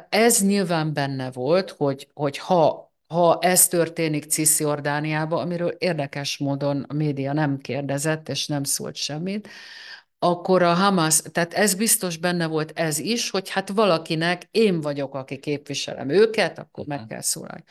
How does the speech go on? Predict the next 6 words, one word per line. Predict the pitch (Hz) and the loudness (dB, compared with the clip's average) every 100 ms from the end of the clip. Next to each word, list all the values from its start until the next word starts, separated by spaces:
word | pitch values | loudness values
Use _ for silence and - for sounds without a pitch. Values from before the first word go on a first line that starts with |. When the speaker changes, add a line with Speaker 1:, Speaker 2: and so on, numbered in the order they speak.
| - - - - _ | -20 -20 -20 -20 _
Speaker 1:
A | 151 | 0
másik, | 202 285 294 254 - | 4 4 4 2 2
amit | 196 180 | 4 4
szoktak | 175 196 185 - 147 - | 4 2 0 -2 -2 -2
mondani, | 156 175 180 190 202 208 | -2 0 2 2 2 0
hogy, | 190 170 156 156 | 0 0 -2 0